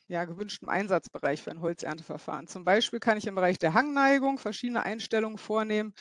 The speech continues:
für die Ebene mit unter dreißig Prozent Hangneigung, für das Übergangsgelände, wo ich mit gewisser technischer Unterstützung auch noch fahren kann, zwischen dreißig und fünfzig Prozent. Und auch für den Bereich des Steilhangs mit über fünfzig Prozent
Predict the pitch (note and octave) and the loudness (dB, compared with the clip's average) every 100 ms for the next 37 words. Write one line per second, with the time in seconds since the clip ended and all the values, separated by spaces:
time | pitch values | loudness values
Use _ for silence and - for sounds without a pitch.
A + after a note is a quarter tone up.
0 | - - - - G#3+ F#3+ F#3+ C4 C#4 C4 | -20 -20 -20 -6 -2 0 4 6 6 4
1 | B3 F3+ B3 D4 C#4 A3 G#3+ A3 A3+ - | -2 -2 -2 4 6 8 8 6 2 -6
2 | G3+ - G3+ G3 G3+ G#3 G#3+ G3 F#3+ F#3+ | -6 0 0 2 2 2 2 2 4 2
3 | G3 G3 F#3+ - - G#3 G3 F#3+ F3 D#3 | -2 -6 -14 -16 -10 -2 2 4 4 2
4 | F3 - C#4 B3 G#3 G#3+ A3+ - G#3+ G#3 | -2 0 4 6 6 2 -2 -6 0 0
5 | G#3+ G#3+ G#3 F#3 G3 G3 - F#3+ - - | 0 0 0 0 -2 -4 -4 -14 -12 -14
6 | - - G3+ A3 G#3 F#3+ G3+ G3+ F#3+ G3 | -14 -8 -2 2 2 2 0 -2 -10 -8
7 | F#3+ F3+ G#3+ G3+ - F#3 A#3+ A3+ - A3+ | -6 -6 -6 -6 -6 0 2 2 2 2
8 | G#3 G#3 - G3+ - F3 F3+ F3 F3 E3+ | 2 0 -2 -2 -2 -12 -2 2 2 0
9 | D#3 - C#4+ D#4 - C4 - B3+ - A#3+ | -12 -6 -4 -4 -4 -8 -4 -4 2 2
10 | B3 - - - - - _ _ _ _ | 2 -6 -12 -20 -20 -20 _ _ _ _
11 | _ - B3+ B3+ G3+ G#3 A#3 G#3 F#3+ G3+ | _ -2 0 8 8 8 2 4 6 6
12 | G#3 F#3+ F3+ G3+ G#3 - E3 - C4 B3+ | 2 0 4 4 2 -4 -12 -4 4 4
13 | - B3+ - A#3 - A3+ - A3+ A3+ A#3+ | 4 -8 -6 -10 -6 -6 0 2 2 -4